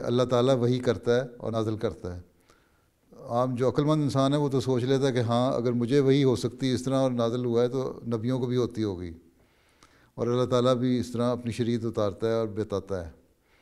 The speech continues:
जो अल्लाह ताला की तरफ मुस्तकिल झुके रहते हैं, अल्लाह ताला से मदद मांगते हैं, अल्लाह ताला की मखलूक की उनको फ़िक्र होती है, उन पे अल्लाह ताला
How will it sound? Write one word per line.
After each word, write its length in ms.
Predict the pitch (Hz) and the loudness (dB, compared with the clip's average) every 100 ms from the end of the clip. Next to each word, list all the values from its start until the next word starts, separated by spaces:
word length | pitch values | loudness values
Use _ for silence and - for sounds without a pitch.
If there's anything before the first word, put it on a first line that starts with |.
| _ _ _ _ _ _ _ _ _ _ _ 117 | _ _ _ _ _ _ _ _ _ _ _ -8
जो 240 | 104 123 131 135 131 104 | 2 4 4 2 -2 -6
अल्लाह 180 | 117 117 | -2 0
ताला 240 | 117 117 131 | 2 2 2
की 100 | 135 | 0
तरफ 220 | 135 131 123 110 - | 0 -2 -4 -8 -8
मुस्तकिल 440 | 107 - 110 131 | -8 -8 -6 -4
झुके 260 | 113 113 127 | -2 0 2
रहते 280 | 123 120 117 | 2 0 -4
हैं, 140 | 117 - _ _ _ _ _ _ - | -6 -12 _ _ _ _ _ _ -8
अल्लाह 220 | 117 117 | -2 0
ताला 240 | 120 117 | 2 4
से 100 | 110 113 | 2 0
मदद 300 | 107 113 113 | 0 0 0
मांगते 420 | 120 113 110 117 | 0 -2 -4 -6
हैं, 200 | 107 104 110 - _ _ _ _ _ - | -6 -8 -12 -20 _ _ _ _ _ -4
अल्लाह 220 | 123 123 | 0 2
ताला 280 | 123 123 123 | 4 4 2
की 180 | 123 117 | 0 -2
मखलूक 400 | 113 120 127 113 | -2 0 -2 0
की 100 | 131 | -2
उनको 200 | 123 117 | 0 -2
फ़िक्र 260 | - 120 131 | -4 -2 0
होती 300 | 123 123 113 | -2 -2 -4
है, 140 | 107 107 - - | -4 -6 -14 -16
उन 160 | 113 107 | -12 -4
पे 160 | 123 | 0
अल्लाह 160 | 113 113 | 0 2
ताला 240 | 110 110 | 0 0